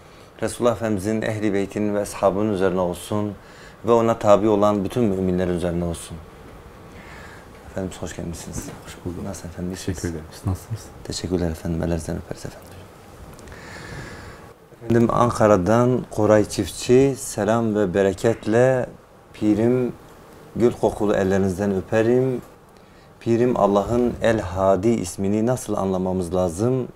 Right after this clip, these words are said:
Speaker 1: ve El Hadi ismini üzerimizde nasıl göstermemiz gerekir? Bir sorum da pirim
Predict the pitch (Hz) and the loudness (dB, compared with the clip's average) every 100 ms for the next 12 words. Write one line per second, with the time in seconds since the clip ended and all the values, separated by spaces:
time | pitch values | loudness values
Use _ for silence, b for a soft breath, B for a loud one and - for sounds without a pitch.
0 | - 95 104 - 113 107 87 98 95 98 | -10 -2 0 2 2 0 2 4 4 2
1 | - - 101 98 123 139 98 92 98 98 | -4 -4 -2 0 2 0 -2 -2 0 0
2 | 98 113 113 120 107 87 85 90 - 92 | -2 0 0 -2 -4 -4 -4 -4 -4 -2
3 | 92 92 82 92 90 87 127 127 - - | -2 -2 0 0 0 0 0 0 -4 -20
4 | - B B B B B B B - 117 | -20 B B B B B B B 2 4
5 | 120 - 104 117 120 113 131 135 - - | 4 4 4 6 6 10 10 8 0 -14
6 | - B B B - - 110 107 135 139 | -20 B B B -12 0 4 4 4 0